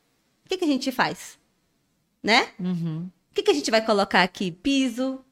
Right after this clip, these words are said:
Speaker 2: É
Speaker 1: e não sei o
Speaker 2: caríssimo,
Speaker 1: quê, e
Speaker 2: acabamento
Speaker 1: acabamento é
Speaker 2: caríssimo.
Speaker 1: caro. Então, assim, meu dinheiro acabou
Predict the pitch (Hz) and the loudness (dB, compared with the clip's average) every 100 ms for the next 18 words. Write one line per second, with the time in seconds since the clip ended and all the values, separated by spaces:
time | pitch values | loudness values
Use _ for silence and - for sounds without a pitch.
0 | - 151 147 254 269 240 262 - 247 254 | -16 -10 0 2 6 6 6 8 8 8
1 | - 226 247 233 214 254 - - 349 294 | 6 6 8 6 6 4 4 6 8 10
2 | 302 349 - 311 320 302 233 214 277 - | 8 6 8 8 10 8 2 0 -2 0
3 | 233 233 233 262 247 254 254 240 254 381 | 2 4 4 4 4 2 2 4 4 2